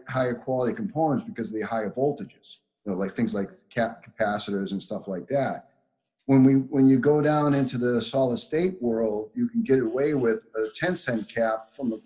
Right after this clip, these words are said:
purely from a function standpoint versus spending a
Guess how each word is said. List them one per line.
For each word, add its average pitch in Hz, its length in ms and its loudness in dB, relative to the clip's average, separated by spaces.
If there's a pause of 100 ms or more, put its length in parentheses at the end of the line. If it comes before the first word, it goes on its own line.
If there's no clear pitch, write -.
(120)
purely 156 260 2
from 117 140 0
a 98 60 -2
function 180 400 -2
standpoint 104 680 -4 (560)
versus 135 320 2
spending 131 340 0
a 120 40 0